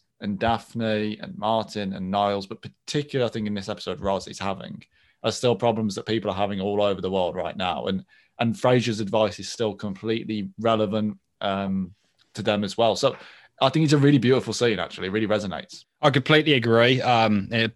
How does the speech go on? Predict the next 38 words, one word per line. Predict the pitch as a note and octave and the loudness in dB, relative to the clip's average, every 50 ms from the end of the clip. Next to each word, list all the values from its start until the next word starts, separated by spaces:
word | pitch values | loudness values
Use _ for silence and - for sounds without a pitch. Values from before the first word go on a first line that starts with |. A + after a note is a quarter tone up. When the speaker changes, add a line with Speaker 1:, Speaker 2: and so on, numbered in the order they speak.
| - _ | -4 _
Speaker 2:
particularly | C3+ - - - C3+ B2 - C3 A#2 | -2 0 2 2 2 2 4 4 4
on | A2+ | 4
the | A2 | 2
point | G#2 - - A#2 A2+ F2 | 0 2 2 2 2 2
that | G2 G2+ | 0 -4
it's | G2+ - | -2 -2
my | G#2+ | -2
favourite | G2+ G2 - - G2 G2+ G2 F#2+ G2+ - | -2 0 0 0 2 2 2 0 -2 -2
reconciliation | F#2 F#2 F2 - G2 F#2+ - - G2+ F#2 F#2 E2+ E2+ F2 - - F#2 E2+ | -2 -6 -4 -4 -6 -6 -4 -4 -2 -2 0 0 -2 -2 -4 -6 -6 -6
of | D#2+ D#2 - | -8 -10 -8
the, | - E2 D#2 D2+ D#2+ | -8 -6 -6 -6 -6
of | E2 | -6
the | F2 F2 D#2+ | -4 -4 -4
episode. | D#2+ - - - - E2 D2+ C#2+ C#2+ | -4 -6 -10 -10 -8 -8 -8 -6 -6
I | D2+ | -8
just | D2 C#2+ - - | -8 -8 -10 -10
think, | - D2 C2+ D#2+ | -10 -12 -12 -8
yeah. | E2 D#2+ D2+ D2+ - - _ - | -6 -6 -6 -6 -8 -10 _ -4
And, | G2 G2 G#2 F2+ - | -4 -4 -4 -4 -2
yeah, | B2+ B2+ C#3 C3 B2+ - | 0 0 0 0 -2 -6
it | - | -8
is | F#2 G#2+ C3 C#3+ B2+ - | -8 -2 -2 0 0 2
so | - - C#3+ C#3 C#3+ C#3 | 2 4 6 4 4 4
relatable, | C#3 D3 C#3+ C3+ C3+ G#2+ B2 A#2 B2 A#2+ A2+ | 4 4 4 4 4 4 2 2 2 2 4
the | A2+ G#2 | 4 4
thing | A2+ A2+ A#2 | 4 2 2
she's | - - A2+ - | 2 0 0 2
going | - G#2 G2+ G#2+ G#2+ | 2 2 2 2 2
through. | G#2+ - A2 G#2 G2+ | 0 0 0 0 0
So | - - G2 | 0 0 0
I | F#2+ | 0
think | F#2+ G#2+ A2+ | 0 -2 -4
that's | G2+ G2 - | -6 -8 -4
why | - G#2 F#2+ | -4 -4 -4
it | F#2+ - | -4 -6
strikes | - - G2 G2 F2+ - | -6 -6 -6 -6 -6 -8
a | G2+ | -10
chord. | - - F#2 F#2 G2 G#2 - | -8 -6 -4 -2 -2 -2 -4